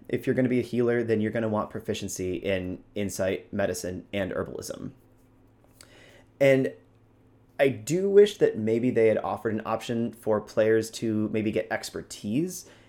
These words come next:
in one of those two things if they've already taken proficient in Insight. I know I usually have proficiency in Insight in my monks anyway, 'cause they're high wisdom, so why wouldn't you wanna give yourself proficiency in that? Um, and realistically, the Herbalism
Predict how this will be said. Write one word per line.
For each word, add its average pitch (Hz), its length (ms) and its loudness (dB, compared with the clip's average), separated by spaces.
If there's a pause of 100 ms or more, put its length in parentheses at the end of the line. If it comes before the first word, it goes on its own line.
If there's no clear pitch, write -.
(100)
in 139 200 0
one 139 100 2
of 135 80 2
those 135 200 2
two 139 160 -4
things 139 320 -4
if - 100 -4
they've 107 260 -2
already 107 220 2
taken 107 240 -6
proficient - 520 -8 (500)
in 95 360 -4
Insight. 175 480 0 (580)
I 131 80 4
know 131 160 4
I 110 120 2
usually 110 600 2
have 101 220 -2
proficiency 110 520 -4
in 98 80 -2
Insight 104 500 0
in 110 80 2
my 101 140 2
monks 101 380 -2
anyway, 113 380 0
'cause 113 180 -4
they're 98 140 0
high 104 200 0
wisdom, 98 420 0
so 101 160 0
why 101 160 2
wouldn't 101 280 -2
you 95 80 -6
wanna 95 160 -4
give 98 160 -4
yourself 98 320 -4
proficiency 104 520 -4
in 92 120 -8
that? 95 280 -4 (680)
Um, 98 340 2 (380)
and 120 320 4 (560)
realistically, 123 560 2
the 104 180 -2
Herbalism 151 560 -2